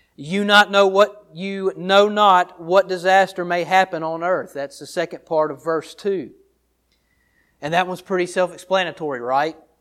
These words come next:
We get that. I can understand that. But what about verses three and four? He says, "If the clouds are full of rain, they empty themselves on the earth. And if a tree falls to the south or to the north,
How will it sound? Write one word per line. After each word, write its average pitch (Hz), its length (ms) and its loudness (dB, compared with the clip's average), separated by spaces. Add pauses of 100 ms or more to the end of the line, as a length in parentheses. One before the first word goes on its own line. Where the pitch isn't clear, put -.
(120)
We 160 120 -8
get 180 240 -6
that. 127 440 -10
I 143 120 -8
can 160 120 -10
understand 165 560 -8
that. 113 280 -14
But 131 80 -10
what 165 140 -2
about 175 340 2
verses 170 420 -4
three 175 360 -6
and 156 140 -12
four? 170 400 -10 (640)
He 151 100 -10
says, 175 280 -2
"If 175 140 -6
the 175 80 -6
clouds 190 540 4
are 175 240 -2
full 190 400 2
of 165 100 -6
rain, 180 540 -4 (520)
they 175 220 -4
empty 202 280 -6
themselves 165 600 -4
on 165 180 -6
the 165 140 -8
earth. 175 320 -4 (140)
And 151 160 -12
if 160 120 -8
a 165 60 -8
tree 196 340 -4
falls 190 540 2
to 196 140 -6
the 170 100 -8
south 190 420 2
or 165 100 -8
to 180 200 -6
the 160 80 -8
north, 160 480 -4